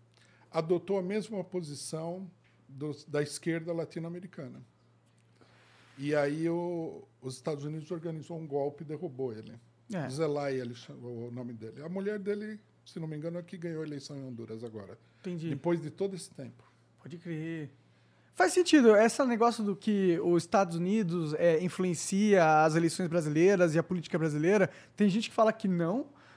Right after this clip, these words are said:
Speaker 2: mas eu sei que sim, tá ligado? Os caras, se tiver petróleo na su-, no seu país e eles quiserem, eles literalmente invadem e
Speaker 1: Invadem,
Speaker 2: foda-se,
Speaker 1: sim.
Speaker 2: tá ligado? Você acha que eles não tão fazendo nada com o Brasil? Você acha que eles, tipo, "Ah, não, o Brasil é um dos maiores países do mundo, vamos deixar ele quietinho ali, não vamos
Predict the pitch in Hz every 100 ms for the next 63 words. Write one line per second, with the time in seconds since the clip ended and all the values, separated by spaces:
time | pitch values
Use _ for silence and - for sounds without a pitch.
0 | - - 190 311 320 190 269 311 - 320
1 | 311 - 196 - - - 160 127 123 135
2 | 135 160 214 247 254 - - _ - 277
3 | 262 262 269 285 262 247 262 247 240 -
4 | 226 208 226 208 190 190 220 202 196 190
5 | - 185 190 254 262 220 269 277 262 254
6 | 285 247 160 180 269 302 285 131 117 185
7 | 202 160 117 120 156 - - - 208 254
8 | 220 247 196 226 233 202 214 196 202 196
9 | 190 196 175 170 156 147 196 214 214 -
10 | 196 196 202 - - 180 - - - 370
11 | 381 370 320 311 294 320 262 247 269 269
12 | - 269 240 247 262 269 381 381 349 359
13 | 330 - 311 311 320 262 302 311